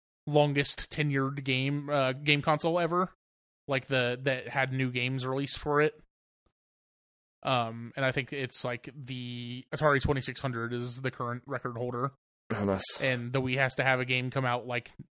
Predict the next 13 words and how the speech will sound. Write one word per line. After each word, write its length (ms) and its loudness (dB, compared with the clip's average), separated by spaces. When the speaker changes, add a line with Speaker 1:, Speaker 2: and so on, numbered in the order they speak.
Speaker 1:
in, 500 -2
by 380 4
m-, 400 0
or 180 0
after 380 4
May 360 0
of 120 -2
twenty 260 -4
twenty 300 -2
or 80 -2
something 260 -4
like 180 -2
that. 260 2